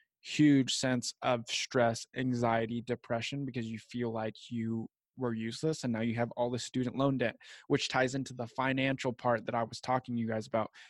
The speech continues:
financial, uh, financial crisis or just things with fin-, finance that cause you to have stress, cause you to have depression.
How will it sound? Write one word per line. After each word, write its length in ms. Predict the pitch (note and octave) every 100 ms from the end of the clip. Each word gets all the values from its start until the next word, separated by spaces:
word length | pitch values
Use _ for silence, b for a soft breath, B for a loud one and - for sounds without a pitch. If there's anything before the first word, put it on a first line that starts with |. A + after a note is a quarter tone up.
| B
financial, 640 | B2 A#2 A#2 A#2 B2 A#2+ - -
uh, 300 | B2+ A#2 A2+ _ _ _ _ _ -
financial 420 | C3 B2+ B2 B2
crisis 600 | - B2+ A#2+ - B2+ A#2+
or 180 | A#2+ A#2 B B B -
just 220 | C3 -
things 200 | C#3 B2
with 160 | C3 -
fin-, 260 | B2 A#2+ - -
finance 640 | C#3+ C#3+ C3 A#2+ A2+ -
that 260 | C3 B2 A2+ -
cause 360 | C3 B2 A#2+
you 180 | A#2+ B2
to 140 | A#2+ G#2
have 220 | B2 A2 -
stress, 460 | - B2+ A#2+ B2+
cause 260 | - A2+ A2
you 80 | A2+
to 60 |
have 140 | A2 -
depression. 600 | - A#2 A2+ - A2+